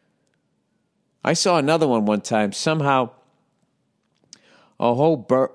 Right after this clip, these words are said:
herd of this fucking buffalo had this lion, like, surrounded. He was up on this high ground,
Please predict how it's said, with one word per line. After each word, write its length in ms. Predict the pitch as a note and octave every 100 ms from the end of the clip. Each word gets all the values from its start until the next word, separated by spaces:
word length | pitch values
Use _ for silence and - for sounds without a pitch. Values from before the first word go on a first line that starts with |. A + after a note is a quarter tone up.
| -
herd 240 | C#3 D3+ D3+
of 100 | A2+
this 200 | A2 -
fucking 600 | - C#3 - B2 G2 E2 _ _ _ _ _ _ -
buffalo 680 | C3+ D3+ C#3 A2+ G2 F2 - _ _ - _ _ _ -
had 280 | C#3 C#3+
this 220 | B2 C3+ A2+
lion, 640 | A2 B2 C3+ C3 A2+ G#2+
like, 380 | - A2 G#2 - _ _ _ _ _ -
surrounded. 760 | - - B2 C3 D3 C#3 F#2+ - -
He 140 | G#2+ A2+
was 180 | A2+
up 180 | C3+ C#3
on 160 | C#3 A#2+
this 180 | A#2 -
high 300 | B2+ C3 C3
ground, 560 | G#2 B2+ B2+ A#2 A2